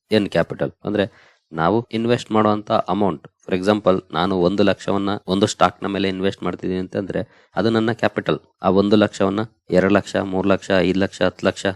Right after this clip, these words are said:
ಬೆಳೆಸುವಂತ ಯೋಚನೆಯನ್ನ ಇಟ್ಕೊಂಡು ನಾನು ಇನ್ವೆಸ್ಟ್ ಮಾಡ್ತಾ ಇದ್ದೀನಿ, ಅದು ನನ್ನ ಕ್ಯಾಪಿಟಲ್ ಒಂದು ಲಕ್ಷ. ಮಾರ್ಕೆಟ್ ಅದನ್ನ ಎರಡು ಲಕ್ಷ ಮಾಡಿದ್ರೆ, ಅದು ಮಾರ್ಕೆಟ್ ಇಂದ ಬರುವಂತ ಲಾಭ ಒಂದು ಲಕ್ಷ. So, ಈ ಒಂದು ಲಕ್ಷ ನನ್ನ ಇನ್ವೆಸ್ಟ್ಮೆಂಟ್ ಏನಿತ್ತು, ಅಸಲು ಅಂತ ಹೇಳ್ಬೋದು ಕನ್ನಡದಲ್ಲಿ, ನನ್ನ ಅಸಲನ್ನ ನಾನು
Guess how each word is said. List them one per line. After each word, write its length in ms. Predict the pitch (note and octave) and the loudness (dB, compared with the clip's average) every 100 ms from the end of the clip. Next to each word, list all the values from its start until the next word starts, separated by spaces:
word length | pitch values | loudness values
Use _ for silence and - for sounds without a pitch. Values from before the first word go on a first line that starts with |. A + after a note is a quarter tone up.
| - F2+ | -6 -2
ಬೆಳೆಸುವಂತ 460 | F2+ - F#2+ F#2+ | 0 0 -4 -2
ಯೋಚನೆಯನ್ನ 600 | F#2+ E2+ F2+ G#2+ G#2+ G#2+ | 0 2 0 0 -2 -2
ಇಟ್ಕೊಂಡು 540 | G#2+ - - A2+ C#3 - A#2+ | -4 -4 -4 -2 -2 -4 -4
ನಾನು 160 | A#2 | -4
ಇನ್ವೆಸ್ಟ್ 420 | - G#2+ G#2+ A2 | -2 0 0 0
ಮಾಡ್ತಾ 260 | F#2 F2+ F#2 | -6 -2 0
ಇದ್ದೀನಿ, 240 | E2 D2+ - _ | 0 -2 -10 _
ಅದು 300 | G2 A#2+ C#3+ F#2+ | 0 2 2 -2
ನನ್ನ 220 | G#2 A#2 | -4 -4
ಕ್ಯಾಪಿಟಲ್ 520 | A#2 G2+ - F#2 D#2+ - - | -6 -8 -4 -2 -2 -6 -10
ಒಂದು 200 | F#2 F2 | -2 -2
ಲಕ್ಷ. 260 | E2 - - - _ - | -2 -4 -8 -10 _ -2
ಮಾರ್ಕೆಟ್ 400 | G#2 G#2 A2+ - | -2 0 -4 -2
ಅದನ್ನ 200 | A2 A2+ A#2 - | -4 -4 -6 -2
ಎರಡು 200 | G#2 A2 | 0 0
ಲಕ್ಷ 200 | A2 - | 0 -2
ಮಾಡಿದ್ರೆ, 460 | G#2+ G#2 A2+ C3+ _ A#2 | 0 0 0 -4 _ -2
ಅದು 140 | B2 | 0
ಮಾರ್ಕೆಟ್ 400 | G#2 G2 A#2 A#2 | 2 2 0 -2
ಇಂದ 120 | A2+ | -2
ಬರುವಂತ 400 | A2 G#2+ G#2+ G#2 | 0 0 0 0
ಲಾಭ 320 | A2+ G2 G2+ | 2 2 2
ಒಂದು 280 | G2+ F2+ F#2 | 2 2 2
ಲಕ್ಷ. 280 | F2 E2+ - - _ - | 0 0 -4 -6 _ -4
So, 200 | F#2 - | -2 -2
ಈ 200 | G#2+ B2+ | -2 -2
ಒಂದು 460 | - F2+ G#2+ C3 C3+ | -2 0 0 2 2
ಲಕ್ಷ 260 | A#2+ A#2 G#2+ | 0 0 -2
ನನ್ನ 360 | E2+ F2 A#2 B2+ - _ _ | -2 -4 -4 -6 -8 _ _
ಇನ್ವೆಸ್ಟ್ಮೆಂಟ್ 640 | A2 A2+ B2+ C3 - G#2+ F2+ | -2 2 4 2 0 -2 0
ಏನಿತ್ತು, 340 | E2+ - D2+ | -2 -2 0
ಅಸಲು 360 | D2+ - B2 G#2 | 0 0 4 4
ಅಂತ 280 | - F#2+ G2+ | 4 -2 2
ಹೇಳ್ಬೋದು 600 | F#2 F2 F2 - - _ | 2 4 2 0 -10 _
ಕನ್ನಡದಲ್ಲಿ, 520 | F#2+ G2 F#2 E2 D#2 - | -2 0 2 2 0 -4
ನನ್ನ 220 | A2 A#2+ B2+ | -4 -4 -6
ಅಸಲನ್ನ 560 | - A2 C3+ C3+ C3+ | -4 -2 2 2 2
ನಾನು 300 | B2+ B2 C3 | -2 -2 -6